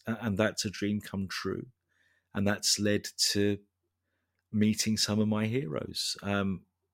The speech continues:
with different <laughs> levels of success. It's almost also made me, uh, lose some heroes, but I, I, most of them have been amazing, amazing people. But being a little kid, age seven or eight by yourself,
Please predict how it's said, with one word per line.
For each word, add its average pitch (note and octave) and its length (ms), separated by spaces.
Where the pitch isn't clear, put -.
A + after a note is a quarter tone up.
with G#2 300
different - 520
<laughs> - 0
levels - 540
of B2 160
success. - 680
It's - 180
almost G#2+ 420
also G#2 280
made G#2 280
me, G2 220
uh, G2+ 200
lose A2+ 400
some F#2+ 220
heroes, F2+ 720
but G2+ 280
I, A#2 280
I, - 20
most A#2 540
of F#2 60
them F#2 160
have F2+ 100
been F#2+ 120
amazing, F#2 520
amazing F2+ 480
people. G#2 580
But - 140
being E3 200
a E3 40
little C3+ 380
kid, G#2+ 400
age G2 260
seven G#2 300
or G2 80
eight G2 160
by G2 140
yourself, - 880